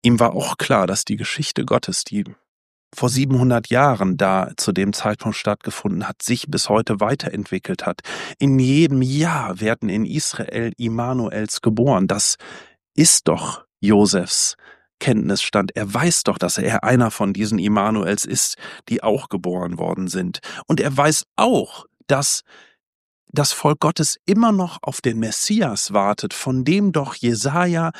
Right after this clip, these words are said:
an so vielen Stellen berichtet hat. All das weiß er.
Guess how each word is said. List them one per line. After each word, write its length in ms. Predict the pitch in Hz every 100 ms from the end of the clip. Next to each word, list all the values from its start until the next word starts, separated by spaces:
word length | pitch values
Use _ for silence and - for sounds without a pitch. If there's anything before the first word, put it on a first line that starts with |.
| - -
an 160 | 170 185
so 160 | 156
vielen 540 | 147 - 214 233 180 139
Stellen 540 | - - - 139 135
berichtet 680 | 127 120 139 - 123 - -
hat. 340 | 110 - - -
All 220 | 160 175
das 360 | 151 156 - -
weiß 340 | 135 135 -
er. 360 | - 90 90